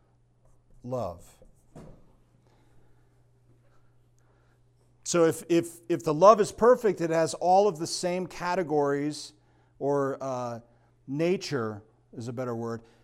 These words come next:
It has all of the same nature that the Father and the Son has, because being itself, existence itself, is a perfection. So the love, we wouldn't say the love doesn't exist,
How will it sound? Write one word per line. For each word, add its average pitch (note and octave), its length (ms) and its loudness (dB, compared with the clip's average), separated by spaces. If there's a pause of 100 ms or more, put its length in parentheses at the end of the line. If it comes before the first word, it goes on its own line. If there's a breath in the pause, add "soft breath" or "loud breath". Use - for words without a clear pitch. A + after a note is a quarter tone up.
(120 soft breath)
It D#3+ 40 -4
has D#3+ 140 2
all F3+ 160 6
of E3 60 0
the D3 80 -2
same F3+ 360 0
nature E3+ 380 -2
that D3+ 160 -2
the C#3 80 -6
Father C#3 400 -2
and C#3+ 100 -4
the C#3 60 -4
Son A3 300 -4
has, G#2 420 -10
because D3+ 320 -4
being E3+ 560 -2
itself, D3 600 2
existence D3 600 -6
itself, C3+ 680 -4
is C#3 160 -6
a C#3+ 40 -6
perfection. C#3 800 -12 (760 soft breath)
So E3+ 500 2 (320 soft breath)
the E3 100 0
love, F#3 300 8
we F#3 160 0
wouldn't G#3 240 2
say G3 160 2
the E3 100 2
love E3+ 220 4
doesn't A3 320 4
exist, A#2 640 -8